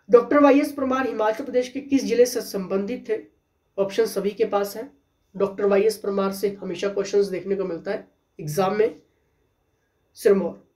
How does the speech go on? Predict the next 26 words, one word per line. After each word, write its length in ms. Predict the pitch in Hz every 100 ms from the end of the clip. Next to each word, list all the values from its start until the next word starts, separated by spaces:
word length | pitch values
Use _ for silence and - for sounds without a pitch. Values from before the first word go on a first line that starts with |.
| -
अगर 120 | 185
आपने 200 | 196 196
सोचा 240 | 196 196 202
तो 80 |
well 180 | 190 202
done। 240 | 247 294 - - -
Next 220 | 254 -
यहाँ 140 | 254 240
पर 60 |
देखते 200 | 233 -
हैं, 240 | 277 - - _ _ _ _
हिमाचल 420 | - 240 262 320
प्रदेश 160 | 277 285
का 100 | 311
सबसे 320 | 294 - 285
पुराना 280 | 277 240 254
painting 440 | 247 214 220 247
school 280 | 247 220 220
था। 340 | 202 233 285 _ _ _ _ _ _ _ _ _ _ _ _ -
जितने 280 | 190 220 220
भी 100 | 220
paintings 520 | 196 196 214 214 202 202 - _ _
questions 340 | 208 202 220
हो 100 | 202
गए, 300 | 190 202 202 - - _
चित्रकलाएं 760 | 214 208 196 208 202 202 196